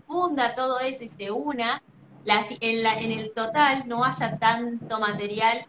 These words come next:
eh, tan duro como es la cera carnauba, que cuando se enfría queda súper sólida, sino que tenga como una especie de,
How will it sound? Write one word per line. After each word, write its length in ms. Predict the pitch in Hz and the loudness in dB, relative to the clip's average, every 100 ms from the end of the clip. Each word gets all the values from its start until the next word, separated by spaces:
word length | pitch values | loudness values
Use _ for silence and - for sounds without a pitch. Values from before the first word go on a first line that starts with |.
| - 196 - | -12 -12 -8
eh, 680 | 190 190 190 180 180 180 180 - - | -2 0 0 -2 -6 -8 -8 -4 2
tan 260 | 233 233 | 2 2
duro 400 | 226 254 240 226 | 0 0 2 2
como 220 | 208 202 | 2 -4
es 80 | 214 | -4
la 120 | 220 202 | -4 -6
cera 280 | 220 214 | -4 -2
carnauba, 460 | 214 208 220 220 208 | -2 -2 -2 0 -2
que 60 | - | -6
cuando 260 | 185 185 | -14 -14
se 140 | - 190 | -14 -14
enfría 400 | 190 214 226 220 | -14 -4 -2 -2
queda 340 | 214 214 - - | 0 0 0 -6
súper 320 | - 240 220 | -12 -10 -8
sólida, 380 | 220 233 247 262 - - - | -4 0 0 -2 -10 -16 -6
sino 220 | 240 269 | -4 -2
que 140 | 302 | -4
tenga 320 | 277 285 269 | -6 -4 -4
como 160 | 226 214 | -4 -4
una 120 | 214 | -6
especie 440 | 208 214 214 233 233 | -6 -6 -4 -2 -2
de, 240 | 220 208 | -2 -4